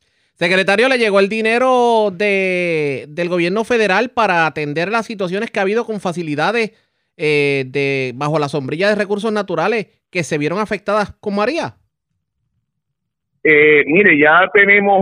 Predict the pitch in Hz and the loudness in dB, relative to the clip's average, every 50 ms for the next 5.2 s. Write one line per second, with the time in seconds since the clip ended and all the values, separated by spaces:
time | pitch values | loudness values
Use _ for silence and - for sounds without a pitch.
0 | 196 190 180 185 185 180 190 190 196 196 196 185 170 165 151 139 - - 143 127 | 4 4 4 4 4 4 4 4 6 4 4 4 4 4 2 2 0 -2 -4 -2
1 | - 151 156 165 - 180 185 185 175 156 139 123 113 110 107 101 107 113 - _ | 0 -2 -2 0 2 2 4 4 4 4 4 2 2 2 0 0 0 -2 -2 _
2 | - - - - 156 147 147 139 139 131 123 123 127 - _ - 135 143 151 - | -8 -8 -2 2 4 4 6 6 4 4 2 -2 -4 -4 _ -2 -2 -2 -2 -2
3 | - 156 156 156 147 147 156 156 156 151 - 135 131 127 123 123 120 117 107 - | 0 0 2 4 2 2 2 0 -2 -2 0 0 0 2 2 2 2 2 0 -2
4 | _ _ _ _ _ _ _ - - 135 135 135 135 127 139 139 147 143 123 113 | _ _ _ _ _ _ _ -2 -2 0 0 2 2 2 2 2 2 0 -2 -2
5 | 104 104 101 101 | -2 -2 -4 -6